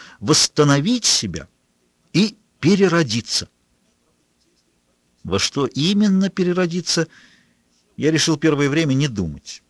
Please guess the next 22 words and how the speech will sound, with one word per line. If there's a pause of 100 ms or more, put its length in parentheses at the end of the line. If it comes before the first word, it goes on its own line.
(600)
Мне
казалось,
что
это
отдельный
вопрос. (440)
И
разобраться
с
ним
можно
как-нибудь
потом. (640)
А
сначала
необходимо
встать
на
ноги (840)
и
удержать
равновесие.